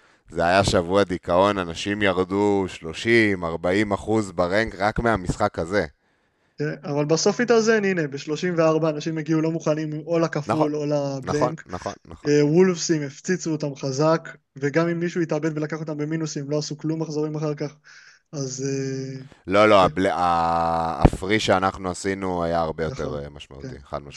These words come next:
Speaker 1: משמעית. אוקיי, אז תומר, זהו, זה הסיכום שלנו לנתונים, אנחנו שעה ושש דקות. בוא ניתן פה עוד, אה, כזה, אני אשאל אותך כזה, ש-, אה, מה הלקחים שאתה לוקח מהעונה הזאת? מה למדת
Speaker 2: אה,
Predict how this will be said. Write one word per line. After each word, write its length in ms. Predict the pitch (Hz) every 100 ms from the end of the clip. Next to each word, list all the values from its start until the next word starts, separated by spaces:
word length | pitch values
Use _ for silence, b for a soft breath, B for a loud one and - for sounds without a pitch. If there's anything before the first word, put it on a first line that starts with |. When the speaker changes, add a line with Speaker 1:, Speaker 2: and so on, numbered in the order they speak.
| -
Speaker 1:
משמעית. 200 | 67 127 - - b b b b b b b b b b -
אוקיי, 400 | 147 202 196 135 -
אז 220 | 101 98
תומר, 280 | 143 156 147
זהו, 260 | 120 139 110
זה 160 | 120 139
הסיכום 640 | 143 139 131 - 113 131
שלנו 340 | 120 123 113 107
לנתונים, 580 | 101 98 98 110 127
אנחנו 240 | 107 95 92
שעה 240 | - 110 117
ושש 300 | 110 113 104
דקות. 440 | 95 104 131 - b b b
בוא 160 | 131 165
ניתן 320 | 160 160 156 147
פה 60 |
עוד, 240 | 143 143 143
אה, 180 | 147 131
כזה, 760 | 123 101 104 104 101 98 95 - _ _ _ 92
אני 140 | 101
אשאל 240 | 98 123
אותך 240 | 131 - 117 104
כזה, 280 | 104 92 92
ש-, 140 | -
אה, 540 | 95 92 62 80 90 85 - _ _ -
מה 240 | 92 120 143
הלקחים 640 | 139 - 98 - 104 85 76 - _ _
שאתה 180 | - 87
לוקח 320 | 87 101 95
מהעונה 340 | 92 87 87 87
הזאת? 220 | 82 78
מה 160 | 101 120
למדת 600 | 117 135 107 107 101 135
Speaker 2:
אה, 420 | 90 85 85 80